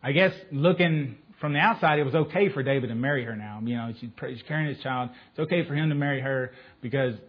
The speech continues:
the husband's dead. And that's what he did. And I guess he's content with doing that, you know. He committed murder now. He's committed adultery, now he's committed murder. Well, until God sent the prophet Nathan to him, that's,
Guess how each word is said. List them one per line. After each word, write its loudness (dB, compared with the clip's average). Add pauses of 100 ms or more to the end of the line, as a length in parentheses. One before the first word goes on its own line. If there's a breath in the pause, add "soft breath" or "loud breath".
the -10
husband's -2
dead. 2 (380 loud breath)
And 0 (260)
that's -2
what 6
he 4
did. 2 (540 soft breath)
And -2 (1200)
I 0
guess 6
he's -2
content -2
with -4
doing -2
that, -10
you -4
know. -2 (160)
He -8
committed -4
murder 0
now. -8
He's -8 (100)
committed -2
adultery, -2
now -4
he's -8
committed -6
murder. -6 (340 loud breath)
Well, 2
until 2
God 0
sent -4
the -2
prophet -2
Nathan 0
to -4
him, -2 (380 loud breath)
that's, 2